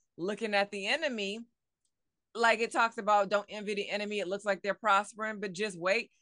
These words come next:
Sometimes we do get over and, like, "Lord, what they doing? Lord, did you hear them lies they telling on me? Lord, Lord, why don't I see them being punished right now?" And he's just like, "I need you to get off of that right now.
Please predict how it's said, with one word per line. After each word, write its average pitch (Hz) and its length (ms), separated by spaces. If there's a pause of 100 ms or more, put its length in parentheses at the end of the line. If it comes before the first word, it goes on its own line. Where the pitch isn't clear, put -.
(120)
Sometimes 294 440
we 277 140
do 269 180
get 269 180
over 220 240
and, 233 140
like, 233 200 (300)
"Lord, 302 500 (1040)
what 494 120
they 466 140
doing? 440 720
Lord, 320 440
did 330 160
you 440 160
hear 339 120
them 330 160
lies 294 320
they 311 100
telling 302 280
on 311 120
me? 320 220 (200)
Lord, 294 560
Lord, 277 400 (140)
why 277 420
don't 359 200
I 339 200
see 320 120
them 294 160
being 285 180
punished 269 400
right 190 260
now?" 156 200 (320)
And 254 160
he's 254 180
just 233 180
like, 190 440 (400)
"I 170 60
need 165 120
you 131 80
to 165 60
get 185 140
off 294 260
of 403 80
that 277 160
right 262 260
now. 233 320